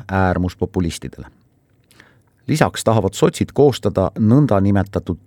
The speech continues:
tõmbluku nimekirjad, kus naised oleksid valimisnimekirjades ja kohaliku omavalitsuse juhtide seas esindatud võrdselt meestega.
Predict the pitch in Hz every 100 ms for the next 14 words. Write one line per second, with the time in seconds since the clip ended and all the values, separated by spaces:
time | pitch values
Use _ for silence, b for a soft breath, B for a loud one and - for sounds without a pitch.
0 | 156 170 98 87 85 - 120 139 78 76
1 | 73 - _ b b _ _ _ - 82
2 | 120 139 - 95 110 101 - - 135 127
3 | 95 107 98 90 92 90 87 82 80 78
4 | 101 110 87 80 - 78 - 107 110 82
5 | 78 - 71 76 107 196 - 76 73 104
6 | 101 92 95 107 92 78 - 76 76 78
7 | - - 92 117 90 - -